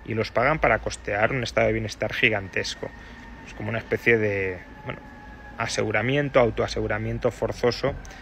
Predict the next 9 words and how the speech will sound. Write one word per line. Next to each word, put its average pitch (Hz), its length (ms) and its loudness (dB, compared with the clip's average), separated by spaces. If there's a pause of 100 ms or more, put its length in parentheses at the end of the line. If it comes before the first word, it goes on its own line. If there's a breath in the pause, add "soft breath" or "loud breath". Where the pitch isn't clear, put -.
(360 loud breath)
eh, 95 360 -6 (280)
del 110 140 4
Estado. 92 420 0 (880)
Esto 139 260 -2
tiene 123 280 -4
otra 107 200 -4
serie 107 300 -2
de 107 100 -4
problemas, 151 540 2